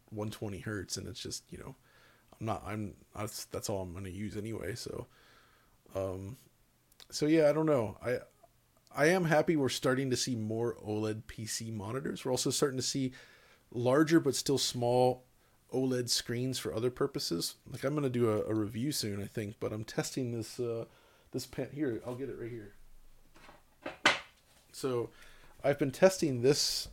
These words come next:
this here. It's an N O C N sort of, like, panel.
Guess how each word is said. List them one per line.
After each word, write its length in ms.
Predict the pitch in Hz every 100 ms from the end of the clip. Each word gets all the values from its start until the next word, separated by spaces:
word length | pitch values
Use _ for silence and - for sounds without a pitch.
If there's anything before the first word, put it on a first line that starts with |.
| -
this 380 | 123 151 - -
here. 340 | - - 110 95
It's 180 | -
an 260 | 110 104 104 - _ _ _ _ _ _ _ _
N 160 | 135 143
O 260 | 147 135
C 340 | 123 - 139 117
N 360 | 120 113 107 - - -
sort 260 | - 120
of, 140 | 107 107
like, 240 | 104 -
panel. 460 | - 117 104 113